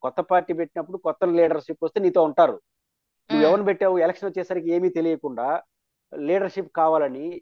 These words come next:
Speaker 1: ఎవరినంటే వాళ్ళు తీసుకొచ్చి పెట్టారు. ఎవరినంటే వాళ్ళంటే already కరుడు కట్టినటువంటి political లీడర్‌ని తీసుకొచ్చి పెట్టేసినాడు. వాళ్ళు ఈ-,
Speaker 2: మ్మ్.
Speaker 1: ఇవాళ తెలుగుదేశంతోనో కాంగ్రెస్తోనో మంచి association ఉంది.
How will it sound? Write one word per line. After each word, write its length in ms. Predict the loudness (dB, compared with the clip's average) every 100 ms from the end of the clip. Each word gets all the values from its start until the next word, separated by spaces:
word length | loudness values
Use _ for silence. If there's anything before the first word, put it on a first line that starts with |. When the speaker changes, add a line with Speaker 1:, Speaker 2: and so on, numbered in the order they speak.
| -8
Speaker 1:
ఎవరినంటే 400 | -4 -2 -2 0
వాళ్ళు 180 | 2 2
తీసుకొచ్చి 280 | -2 -6 -8
పెట్టారు. 180 | -4 -2
ఎవరినంటే 360 | 0 -2 -2 -2
వాళ్ళంటే 400 | -2 -4 -2 0
already 420 | 2 0 -4 -4
కరుడు 220 | -4 -4
కట్టినటువంటి 460 | -6 -6 -12 -12 -10
political 260 | -10 -6 -4
లీడర్‌ని 200 | -4 -4
తీసుకొచ్చి 260 | -6 _ -2
పెట్టేసినాడు. 360 | 0 0 -4 _ _ _ _ _ _
వాళ్ళు 200 | 4 6
ఈ-, 60 | 6
Speaker 2:
మ్మ్. 260 | 2 -2 2
Speaker 1:
ఇవాళ 200 | 2 2
తెలుగుదేశంతోనో 720 | 2 2 2 -2 -6 -8 -4
కాంగ్రెస్తోనో 520 | -4 -4 -4 -6 -6
మంచి 260 | -6 -2 -2
association 520 | -2 0 0 -2 -8
ఉంది. 220 | -14